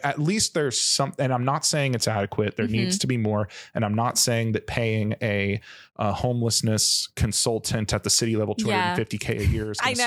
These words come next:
Speaker 1: solve the
Speaker 2: We
Speaker 1: pro-, I don't like
Speaker 2: interviewed
Speaker 1: that.
Speaker 2: one who was making, like, two hundred K at a not-profit, and she was like, or a nonprofit, and she was, like, a homelessness, like, coordinator.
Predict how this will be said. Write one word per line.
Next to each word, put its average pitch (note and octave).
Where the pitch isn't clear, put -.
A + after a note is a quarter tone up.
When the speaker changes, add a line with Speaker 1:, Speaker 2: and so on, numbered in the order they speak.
Speaker 1:
solve A3+
the B3
Speaker 2:
We B3+
Speaker 1:
pro-, -
I -
don't B3
like C4+
Speaker 2:
interviewed C4+
Speaker 1:
that. -
Speaker 2:
one B3+
who B3
was A3+
making, G#3+
like, G#3+
two G#3
hundred G3+
K F3+
at F#3+
a F#3+
not-profit, D#3+
and F#3+
she -
was F3
like, E3+
or E3+
a E3
nonprofit, E3
and F3+
she -
was, F3
like, E3
a F3
homelessness, F3+
like, D#3+
coordinator. D#3